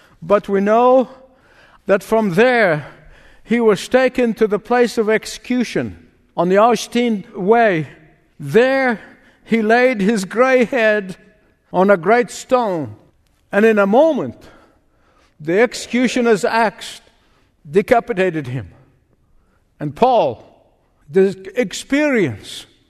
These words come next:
absence from the body and presence with the Lord, instantly. Sometimes, immediately before that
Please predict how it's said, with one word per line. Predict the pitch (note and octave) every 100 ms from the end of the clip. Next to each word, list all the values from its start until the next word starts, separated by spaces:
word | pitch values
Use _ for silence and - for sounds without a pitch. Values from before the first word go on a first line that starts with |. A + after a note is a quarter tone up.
| _
absence | - D4 - - G#3+ -
from | G#3+ A3
the | G3
body | G3+ A3+ F3+
and | F3 D#3
presence | - F3 D#3 D3+ D#3
with | C#3
the | C#3
Lord, | B2+ A#2 - _ _ _ -
instantly. | C4+ G#3+ - D3+ C3+ G2+ - _ _ _ _ _ _ _ _ _ _
Sometimes, | - - E4 D4 G#3 F3+ F#3 A3 F#3+
immediately | A#3 A3 D#4+ B3 G#3 A3
before | F#3 F#3+ - A#3+
that | A3 G#3 F#3 - -